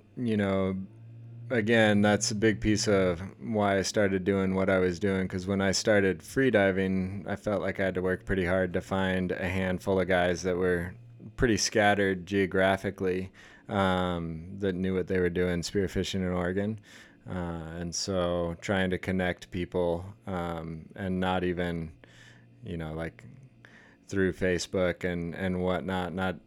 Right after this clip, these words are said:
not make it about the shop, but just, like, build the community and try and get people introduced to the right buddies and, and things like that. And so, um,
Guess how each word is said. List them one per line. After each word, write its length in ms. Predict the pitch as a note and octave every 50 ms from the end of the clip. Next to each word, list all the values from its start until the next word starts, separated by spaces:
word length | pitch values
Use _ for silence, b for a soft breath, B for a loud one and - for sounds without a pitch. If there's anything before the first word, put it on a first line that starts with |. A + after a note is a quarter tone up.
| _ -
not 300 | A#2+ A#2 A2 G#2 G#2 F2
make 200 | F#2 G2+ G2 F#2
it 60 | G2+
about 260 | F#2+ F2+ G2 F#2+ F#2 G2
the 80 | F#2+
shop, 380 | F2+ - G#2+ G#2 G2 F#2+ F#2+ -
but 120 | G2+ F#2
just, 280 | F#2 G2+ F#2 - - -
like, 300 | G#2 F#2+ F2+ - - - A#2+ A2+ G#2+ G2 F#2+
build 340 | G2 G#2+ G2+ G2 F#2+ F2 E2+
the 140 | G2 F#2+ F#2
community 580 | - - G2 G2 F#2+ F#2+ F#2 F#2 F2+ F#2 F2+
and 120 | F2+ F2 E2
try 140 | F#2+ F#2+
and 100 | F#2 F#2
get 180 | F2+ F#2+ F2 -
people 540 | - G2+ F#2+ - G2+ F#2+ F#2 F#2 F2+ F2+ G2 F#2+ - - _ _ _ _ _ _
introduced 600 | - A2+ G2+ - G#2 G2 F#2 G2 F#2+ F2 - -
to 80 | - G2
the 120 | F#2 F#2
right 260 | F2+ F2+ F2+ E2+ - -
buddies 480 | F#2+ F#2 F2+ F#2+ F#2 F#2 F2 E2 -
and, 400 | G2 F#2 F2 F2+ F2 F2 F2 D#2
and 240 | D#2+ G2 F#2+ F2+ E2+
things 240 | - G2 F#2+ F2+ F#2+
like 200 | F#2+ F#2 - -
that. 300 | F#2+ F2+ F#2 F#2 D#2 -
And 260 | - G2+ F#2+ F#2+ F2+
so, 340 | - - G2+ F#2+ F#2 F#2 E2 B B B B B B B B B B -
um, 640 | G#2 G2 F#2+ F#2+ F2+ F2+ F2 E2+ E2 D#2+ D#2+ F2 F2+